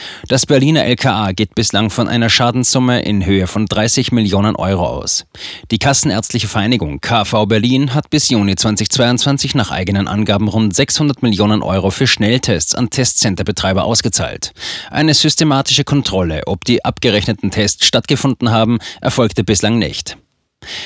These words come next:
Einige Testcenter nur auf Papier. Gegen zwei Vorstandsmitglieder der K V ermittelt das L K A deshalb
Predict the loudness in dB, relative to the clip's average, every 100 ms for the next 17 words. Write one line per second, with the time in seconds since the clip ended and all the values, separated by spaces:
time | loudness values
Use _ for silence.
0 | -14 -8 0 4 4 2 2 2 2 2
1 | 4 4 4 2 2 -2 0 -2 -2 -8
2 | -16 _ _ _ -4 2 2 4 4 2
3 | 2 0 0 0 -2 -2 -2 0 0 -2
4 | -2 0 2 2 4 2 0 0 0 0
5 | -2 -2 0 0 0 2 2 4 2 0